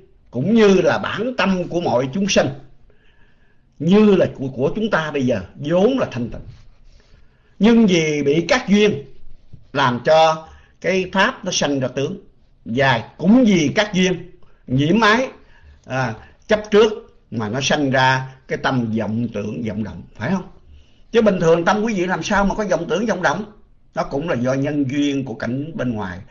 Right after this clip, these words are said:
nó tạo thành cái sự vọng động, nó tạo thành những cái tư tưởng kiến chấp, nó tạo thành những cái sân si,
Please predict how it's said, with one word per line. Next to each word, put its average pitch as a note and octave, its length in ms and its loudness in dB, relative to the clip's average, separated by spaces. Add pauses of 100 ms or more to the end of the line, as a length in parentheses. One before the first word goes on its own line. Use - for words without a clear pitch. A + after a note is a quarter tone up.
(140)
nó - 80 -6
tạo C3 400 0
thành A#2 300 -2
cái C#3 100 -8
sự A#2 220 -8
vọng A#2 200 -4
động, A2 260 -6 (280)
nó F3+ 80 -6
tạo E3 360 2
thành B2+ 280 -2
những A#2+ 140 -6
cái G3 180 -8
tư F3+ 280 0
tưởng D3+ 460 -4 (360)
kiến A3+ 260 0
chấp, - 260 0 (160)
nó - 180 -4
tạo C#3+ 220 2
thành B2 320 -2
những C3 180 -4
cái G3 200 -4
sân F3 380 -2
si, F3+ 400 0